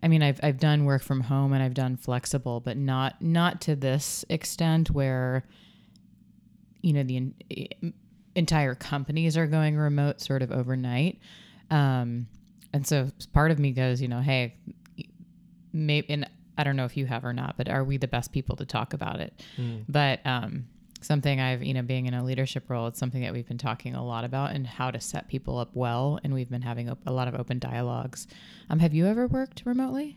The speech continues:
Speaker 2: I'm excited to talk about this. No, um, I've not worked remotely.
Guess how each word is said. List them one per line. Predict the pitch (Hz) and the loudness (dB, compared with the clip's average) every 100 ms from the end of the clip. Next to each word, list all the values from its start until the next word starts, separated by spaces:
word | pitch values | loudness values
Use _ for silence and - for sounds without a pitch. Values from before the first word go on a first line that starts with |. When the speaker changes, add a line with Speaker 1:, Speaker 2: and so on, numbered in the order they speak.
| - | -2
Speaker 2:
I'm | 139 | 0
excited | 196 131 131 | 0 0 0
to | 120 | 0
talk | 131 | -2
about | 127 98 | -2 -4
this. | - 131 139 | -6 -4 2
No, | 143 139 113 - - - - - 139 | 6 6 6 0 -8 -16 -20 -6 2
um, | 135 123 113 104 - - - - - - | 4 4 0 -6 -10 -16 -20 -20 -20 -2
I've | 139 123 123 | 0 2 0
not | 135 139 127 120 104 - - - - | 0 0 2 2 0 -6 -14 -16 -16
worked | 170 131 120 110 - 131 | -6 0 0 0 -4 -2
remotely. | 123 110 - - - | -2 0 -2 -6 -8